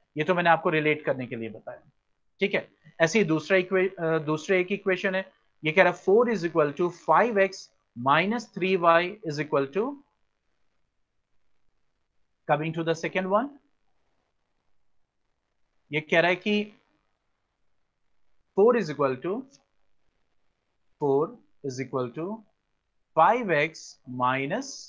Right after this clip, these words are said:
three y। ठीक है, तो अब देखो, अब इसको हमें करना होगा, तो फ़ोर पहले से ही है यहाँ पे, तो अगर हम इसे इधर ट्रांसफर, आप कहेंगे, "सर, इसको इधर भी तो transfer कर सकते हैं।" यस, कर सकते हैं। बिल्कुल कर सकता है, ठीक है। लेकिन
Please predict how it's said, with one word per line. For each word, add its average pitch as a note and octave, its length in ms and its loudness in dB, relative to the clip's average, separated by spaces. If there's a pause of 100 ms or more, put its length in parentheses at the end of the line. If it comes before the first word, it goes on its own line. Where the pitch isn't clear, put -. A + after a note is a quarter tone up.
(680)
three B2 220 -4
y। G#2 60 -20 (1700)
ठीक A3+ 140 0
है, B2 180 -4 (280)
तो F3+ 60 4
अब F#3 280 2
देखो, F3+ 240 0
अब E3 320 0
इसको F3 220 0
हमें G3+ 220 4
करना G3 220 4
होगा, F#3 200 6
तो G3 140 -2
फ़ोर G3 360 0
पहले G#3 300 2
से G#3+ 140 -4
ही G#3 80 0
है G3 120 0
यहाँ E3+ 220 -2
पे, E3 80 -8 (640)
तो G3 60 4
अगर F3+ 320 4
हम A3+ 280 0
इसे A#3+ 280 -2
इधर G3+ 240 2
ट्रांसफर, F3+ 340 2
आप E3 200 8
कहेंगे, G#3 240 2
"सर, G#3+ 340 -4
इसको F3 280 0
इधर F#3+ 200 2
भी A3 100 0
तो A3 140 -4
transfer F3 360 -2
कर D#3+ 140 -4
सकते D#3 260 -8
हैं।" G3 80 -4
यस, F#3 260 -2
कर A3 160 -2
सकते D3 320 -10
हैं। G#2 120 -14 (320)
बिल्कुल F#3 300 0
कर F#3 180 -2
सकता A#2+ 300 -12
है, A#2 80 -14 (600)
ठीक F3+ 140 0
है। A#3 200 2 (260)
लेकिन E3+ 540 0